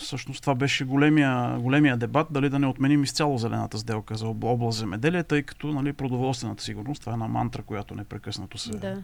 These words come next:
Speaker 1: развява. Така е било и след Втората световна война. Със същите те аргументи се вкарва тая индустриална,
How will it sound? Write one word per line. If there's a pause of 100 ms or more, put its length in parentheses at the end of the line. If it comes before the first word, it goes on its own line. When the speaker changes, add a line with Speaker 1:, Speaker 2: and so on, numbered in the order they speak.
(120)
Speaker 1:
развява. (920)
Така
е
било
и
след
Втората
световна
война.
Със
същите
те
аргументи
се
вкарва
тая
индустриална,